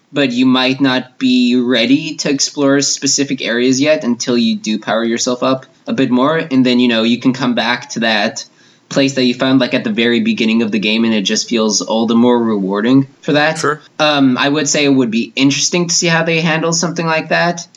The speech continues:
Speaker 1: But even something like Super Metroid, like, if you're a speedrunner good enough, you can, like,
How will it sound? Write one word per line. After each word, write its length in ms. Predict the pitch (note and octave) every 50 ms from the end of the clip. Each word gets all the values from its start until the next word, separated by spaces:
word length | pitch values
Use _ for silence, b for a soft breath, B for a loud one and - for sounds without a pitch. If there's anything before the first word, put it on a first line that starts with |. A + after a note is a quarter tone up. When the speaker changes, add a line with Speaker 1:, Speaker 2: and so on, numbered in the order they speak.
| _
Speaker 1:
But 220 | - - E3 E3 E3+
even 240 | E3+ F3 F#3 F3+
something 340 | E3 - F3+ D3+ C3+ D#3+ F3
like 240 | E3 C#3+ B2+ B2 -
Super 320 | - - D#3+ D3 C#3 F3
Metroid, 580 | F3 E3 E3 D#3+ E3 - G#3 G#3 G#3+ G#3 G3+ -
like, 300 | E3 C#3+ B2+ A#2+ - - -
if 240 | D#3 D#3 - D#3+ D#3+
you're 200 | D3+ E3 F#3 F#3+
a 40 |
speedrunner 680 | F3+ F3+ - - C#3 B2+ C#3 D#3 E3 E3 F3 F3 D#3 C#3
good 160 | - A#2+ A#2
enough, 400 | B2+ D3 D#3+ F3 F#3 F#3+ F#3 -
you 120 | C#3+ C#3+ C#3
can, 140 | G3+ F#3+
like, 380 | F3+ D#3+ C3 A2+ G#2+ - - -